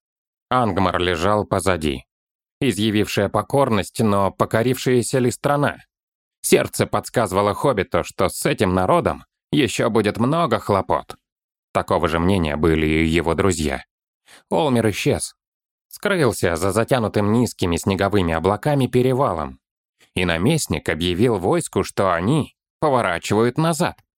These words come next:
«Мы не можем бесконечно блуждать в заснеженных бесплодных землях»,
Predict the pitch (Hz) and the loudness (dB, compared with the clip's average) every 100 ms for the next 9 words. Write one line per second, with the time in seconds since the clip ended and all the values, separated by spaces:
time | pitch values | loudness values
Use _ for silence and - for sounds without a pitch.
0 | _ _ _ - 139 147 139 143 147 208 | _ _ _ -8 -2 0 0 0 2 2
1 | 127 120 120 117 127 139 127 123 - 147 | 0 -2 0 0 0 0 0 0 -2 0
2 | 131 131 98 113 170 120 101 143 - 135 | 2 0 0 0 0 0 0 0 0 0
3 | 127 104 147 131 107 143 - 127 127 139 | 0 0 0 0 0 -2 0 0 0 0
4 | 120 113 - 196 104 90 - - | -2 0 2 2 2 -2 -4 -12